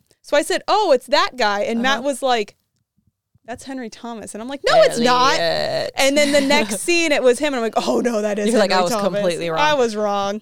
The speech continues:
Speaker 2: I mean, I, it was, um, based in nineteen sixty-nine, and I don't know, I just, I dug it. I f-, I felt like it was one of the times where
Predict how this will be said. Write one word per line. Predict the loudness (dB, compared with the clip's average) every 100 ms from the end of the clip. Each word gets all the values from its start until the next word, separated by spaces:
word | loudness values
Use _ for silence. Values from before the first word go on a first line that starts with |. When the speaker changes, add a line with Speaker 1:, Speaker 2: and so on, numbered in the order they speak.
| -4
Speaker 2:
I | -2
mean, | -2 -4 -4
I, | -4 -4 -6 -6
it | -4
was, | -2 -2 -2
um, | -2 0 -2 -4 -12 _ _ -4
based | -4 -2
in | -2 -2
nineteen | -4 -4 -6
sixty-nine, | -6 -10 -8 -6 -4 -4 -4 -6 -12 -12
and | -6 -4 -4 -6 -10 -14 _ _ -10
I | -6
don't | -4
know, | -2
I | -2 -2
just, | -4 -8 -12 _ _ _ _ _
I | -16 -10
dug | -8 -6 -8
it. | -8
I |
f-, | -8 -6
I | -6 -6
felt | -4 -2
like | -2 -6 -14 -8
it | -6
was | -6 -6
one | -6 -6
of | -4
the | -4 -4 -6
times | -10 -6 -6 -6
where | -4 -4